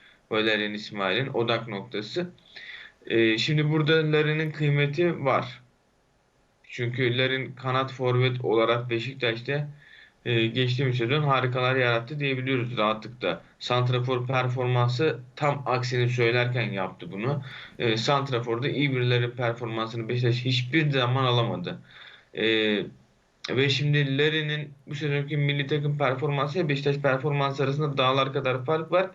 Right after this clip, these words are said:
Geçtiğimiz sezonki Larin'in yüzde otuzu yok bu sezon Beşiktaş'ta. E, Michy Batshuayi ise kariyeri itibariyle geldiği yer, yerlere, oynadığı f-, takımlara bakıyoruz, geldiği noktaya bakıyoruz, çıktığı noktaya, işte Belçika milli takımının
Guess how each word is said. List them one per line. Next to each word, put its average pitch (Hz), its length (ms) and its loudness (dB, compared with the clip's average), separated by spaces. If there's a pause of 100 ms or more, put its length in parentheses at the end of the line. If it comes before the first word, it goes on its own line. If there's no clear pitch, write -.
(480)
Geçtiğimiz 131 460 0
sezonki 147 480 0
Larin'in 151 500 0 (500)
yüzde 135 360 2
otuzu 156 380 2
yok 156 240 2
bu 98 60 -10
sezon 92 380 -6 (180)
Beşiktaş'ta. 101 840 -4 (500)
E, 117 320 2 (200)
Michy 135 400 2
Batshuayi 156 540 2
ise 156 320 -4
kariyeri 139 480 2
itibariyle 143 840 0 (880)
geldiği 127 760 0 (420)
yer, 135 360 0 (220)
yerlere, 127 460 0
oynadığı 127 420 0
f-, - 300 -10
takımlara 139 520 0
bakıyoruz, 135 500 0
geldiği 131 380 0
noktaya 139 420 -2
bakıyoruz, 135 340 -4
çıktığı 139 440 -2
noktaya, 131 400 0
işte 123 280 -2
Belçika 123 360 -2
milli 127 240 -2
takımının 135 580 -2